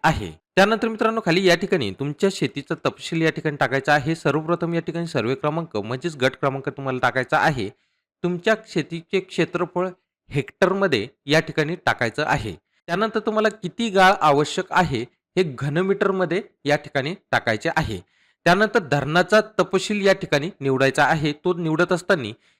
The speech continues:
या ठिकाणी जिल्हा निवडायचा आहे, या ठिकाणी तालुका निवडायचा आणि त्यानंतर या ठिकाणी गाव निवडायचं आहे. गाव निवडल्यानंतर गावाकरिता उपलब्ध असलेली धरण,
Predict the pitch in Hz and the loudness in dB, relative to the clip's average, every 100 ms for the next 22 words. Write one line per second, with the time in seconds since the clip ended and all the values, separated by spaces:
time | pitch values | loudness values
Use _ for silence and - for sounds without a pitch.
0 | - 170 180 185 185 139 139 156 160 160 | -2 0 2 0 0 2 2 2 4 2
1 | 151 165 170 - 139 143 160 156 - 123 | 2 0 -2 -2 0 0 -2 0 2 2
2 | 135 151 147 147 135 156 - _ _ 147 | 2 0 2 0 0 -2 -4 _ _ -4
3 | 156 - 180 202 - 101 110 151 160 160 | -2 4 4 4 -2 -4 0 -2 -2 -2
4 | 151 180 120 123 143 127 113 117 - 165 | 0 0 2 4 4 0 -2 -2 -2 0
5 | 156 120 90 _ 127 147 165 202 196 196 | 0 -2 -8 _ _ 6 6 6 4 6
6 | 196 202 208 139 113 120 135 175 202 202 | 6 4 2 2 2 4 6 6 4 2
7 | 202 220 - 147 - 170 160 185 156 175 | 2 2 0 -4 -2 -2 2 2 2 2
8 | 170 175 139 147 170 139 101 | 2 2 0 2 4 2 0